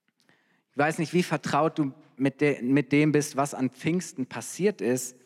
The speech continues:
ähm, aber es war so, Jesus wurde gekreuzigt, ist gestorben, auferstanden und jetzt fährt er wieder in den Himmel.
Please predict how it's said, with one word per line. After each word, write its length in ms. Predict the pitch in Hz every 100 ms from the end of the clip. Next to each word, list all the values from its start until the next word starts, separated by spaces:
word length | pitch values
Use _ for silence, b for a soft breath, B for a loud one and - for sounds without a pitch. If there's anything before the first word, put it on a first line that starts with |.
| B B B B _
ähm, 260 | 135 143 135
aber 160 | 135
es 140 | 139 -
war 120 | 143
so, 140 | 143
Jesus 500 | 147 151 156 151 -
wurde 200 | 147 147
gekreuzigt, 760 | 127 - - 156 175 - 131 -
ist 220 | - -
gestorben, 800 | 123 - 156 175 160 127 131 143
auferstanden 1000 | 127 143 131 131 - 156 180 165 131 131
und 160 | 123 127
jetzt 220 | 143 -
fährt 260 | - 156 156
er 100 | 143
wieder 160 | 143
in 80 | 135
den 140 | 123
Himmel. 520 | 120 131 208 156 123